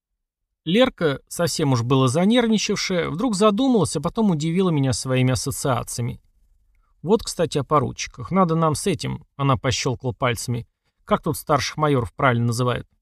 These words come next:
«Премьер-майор», — с готовностью отозвался я.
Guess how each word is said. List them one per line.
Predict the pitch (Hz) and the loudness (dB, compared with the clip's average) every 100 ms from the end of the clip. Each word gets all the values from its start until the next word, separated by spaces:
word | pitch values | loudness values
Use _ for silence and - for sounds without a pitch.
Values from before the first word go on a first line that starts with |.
| _ _ _ _ _ _ _ - | _ _ _ _ _ _ _ -6
«Премьер-майор», — | 143 160 208 226 214 180 - _ - | 0 2 2 2 2 -2 -6 _ -6
с | 127 | 2
готовностью | 131 - 131 123 - | 2 2 0 0 -2
отозвался | - 123 120 110 - 123 | -2 0 0 -2 -4 -4
я. | 120 | -6